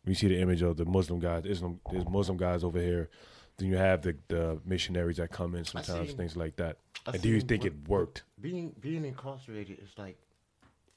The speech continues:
Speaker 2: it's, it's, it's, first of all, let me,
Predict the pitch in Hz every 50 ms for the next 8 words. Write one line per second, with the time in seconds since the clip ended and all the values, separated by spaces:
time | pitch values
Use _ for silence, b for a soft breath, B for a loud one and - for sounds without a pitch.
0 | _ _ _ _ _ - - 104 - 127 127 - - 151 127 - - _ _ _
1 | _ _ _ _ _ _ _ _ _ _ _ - - _ _ _ _ _ _ _
2 | _ _ B B B B B _ _ _ _ _ _ _ _ _ _ _ _ _
3 | _ _ _ _ - _ _ - _ _ _ _ _ _ _ _ _ _ _ _
4 | _ _ - 127 127 110 110 98 98 117 - - 135